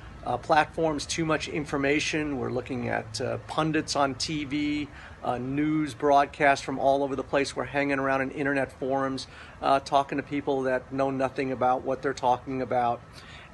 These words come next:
And, uh, it's too much access. And then you combine it with the hundred-to-one, two hundred-to-one, four hundred-to-one leverage we have as, uh, Forex traders. And the combination of those,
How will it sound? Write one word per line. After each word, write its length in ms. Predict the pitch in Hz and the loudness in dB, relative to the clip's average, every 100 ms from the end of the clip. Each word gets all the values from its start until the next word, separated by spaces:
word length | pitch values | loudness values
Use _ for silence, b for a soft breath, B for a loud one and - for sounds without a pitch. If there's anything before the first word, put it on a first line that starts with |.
| - | -2
And, 480 | 139 143 143 135 | 2 4 2 2
uh, 140 | 135 139 | 2 2
it's 220 | - 131 - | 0 -6 -4
too 200 | - 180 | -2 2
much 240 | 175 147 | 2 4
access. 500 | 143 160 - 131 117 | 4 4 4 -2 0
And 100 | 135 | 0
then 140 | 156 | 2
you 120 | 170 165 | 2 0
combine 580 | 156 123 135 147 160 131 | -2 2 4 6 6 2
it 100 | - - B B - | -4 -14 B B -6
with 140 | 127 | -4
the 120 | 123 117 | -2 0
hundred-to-one, 720 | 151 156 151 139 131 135 127 | 2 2 4 2 2 0 -2
two 280 | - 160 | 0 0
hundred-to-one, 640 | 143 139 135 127 123 127 127 | 2 2 2 0 0 0 -2
four 340 | - 156 147 | -4 0 2
hundred-to-one 760 | 147 139 127 127 127 131 127 117 B B - | 2 2 0 0 0 0 -2 -6 B B -4
leverage 480 | 131 156 147 151 | 4 4 4 -2
we 180 | 131 135 | -2 -2
have 300 | 127 131 127 | 2 4 2
as, 440 | - 131 131 117 135 | 0 0 0 0 0
uh, 200 | 131 123 - | 2 0 2
Forex 400 | 165 165 127 - | 4 4 2 0
traders. 540 | - 123 117 120 117 B B B B | -2 0 0 -4 -6 B B B B
And 340 | 143 160 165 165 | 4 6 6 4
the 60 | |
combination 760 | 165 180 185 185 160 - - 143 | 4 6 6 6 4 4 2 0
of 140 | 113 | 2
those, 480 | 127 123 123 127 | 2 2 2 -2